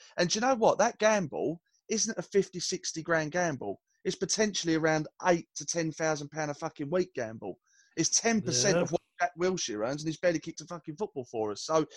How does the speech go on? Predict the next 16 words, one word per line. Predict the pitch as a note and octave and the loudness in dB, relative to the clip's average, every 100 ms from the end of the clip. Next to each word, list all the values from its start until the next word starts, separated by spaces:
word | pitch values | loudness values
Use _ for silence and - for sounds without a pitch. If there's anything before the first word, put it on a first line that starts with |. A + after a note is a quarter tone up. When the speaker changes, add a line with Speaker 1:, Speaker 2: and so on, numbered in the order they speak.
| - - | -18 -2
Speaker 1:
it's | F3+ - | 0 4
not | G#3+ G#3+ | 6 6
a | E3 | 6
gamble | G3+ G#3 A3+ D3+ B2+ | 6 8 6 4 2
in | B2 | 2
my | B2 | -2
eyes. | A#2+ G2 G#2 - - _ | -2 -4 -6 -10 -18 _
It | F3+ | 4
is | F#3 A3 G3 - _ _ | 6 4 2 -2 _ _
for | - E3 | 0 0
the | |
football | C3+ C4+ - C3+ | 4 2 2 -6
club, | - B2 E3+ - _ _ _ | -4 -4 -4 -6 _ _ _
but | D#3+ | -6
for | - D#3 | 0 0
me, | E3 A#3 C3 C3 G3+ | 4 6 6 2 -4